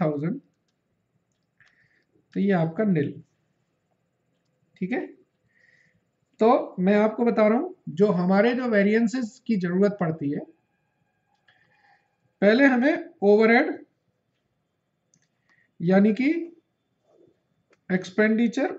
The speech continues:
and volume की जरूरत पड़ती है, और फिर volume का जो part होगा वो होगा एक्सपेंडि-, efficiency and capacity,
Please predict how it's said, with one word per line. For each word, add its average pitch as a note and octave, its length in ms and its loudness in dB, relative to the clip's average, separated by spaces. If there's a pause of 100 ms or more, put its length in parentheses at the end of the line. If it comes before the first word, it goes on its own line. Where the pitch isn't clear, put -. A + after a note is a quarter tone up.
and G3+ 180 2
volume F3+ 320 0
की E3+ 140 -6
जरूरत D#3+ 360 -4
पड़ती D#3+ 280 -8
है, A3 140 -6 (2000)
और F#3+ 100 0
फिर A#3+ 200 2
volume G#3 420 4
का C#4+ 120 6
जो E4 180 2
part A#3+ 300 4
होगा A#3 240 2 (240)
वो G3 140 6
होगा A3 180 2 (280)
एक्सपेंडि-, G3 500 0 (120)
efficiency G#3 680 -2 (760)
and D4+ 300 -2
capacity, - 600 -6